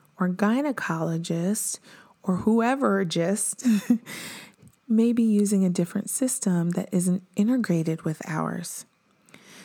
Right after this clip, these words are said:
So this is where you really get to advocate for yourself. You know everything that you're taking. You have an up-to-date and current list of everything that you're taking,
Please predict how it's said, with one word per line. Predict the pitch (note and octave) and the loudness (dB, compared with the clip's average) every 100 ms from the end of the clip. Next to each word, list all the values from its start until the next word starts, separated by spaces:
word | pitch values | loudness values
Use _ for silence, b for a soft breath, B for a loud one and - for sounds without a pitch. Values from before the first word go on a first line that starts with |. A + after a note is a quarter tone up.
| B | B
So | - G3 | -4 0
this | G3 A3 D4 | 2 0 0
is | C#4 - | -2 0
where | G3 F#3+ F3+ | 0 2 2
you | F#3 F#3+ | 2 2
really | F#3 F3+ F3+ | 2 2 0
get | G3 | -2
to | - - - | -4 -8 -2
advocate | E3+ F#3 G3+ - F#3+ | -2 0 -4 -2 -4
for | - F3 | -2 -2
yourself. | E3 D#3+ - F#3 F#3 F3+ - - - B B B _ | -2 -2 -2 -2 -2 -6 -10 -16 -20 B B B _
You | F3+ F#3+ B3 | 0 2 2
know | B3+ B3 | 2 2
everything | A#3+ A#3 A#3 A#3 A#3 | 2 0 0 2 2
that | A#3 | 2
you're | A3 | 0
taking. | G#3+ - G#3 G#3+ G#3+ G#3+ G#3+ b b _ | 0 -2 -2 0 0 -2 -4 b b _
You | E3 | -4
have | E3+ F3 | -2 -4
an | F#3 - | -6 -6
up-to-date | A3+ A#3 - A3 G3+ G3+ | -4 -4 -2 2 2 2
and | E3+ E3 | -2 -4
current | - A3 A3+ A#3+ | -2 0 2 2
list | G#3 G3+ G3+ - | 0 0 0 -2
of | G3+ | 0
everything | G3+ G3+ G#3 G3+ | 0 0 2 2
that | G3+ | 2
you're | G3 | 0
taking, | F#3+ G3 F#3+ F#3+ G3 | 0 -2 0 0 0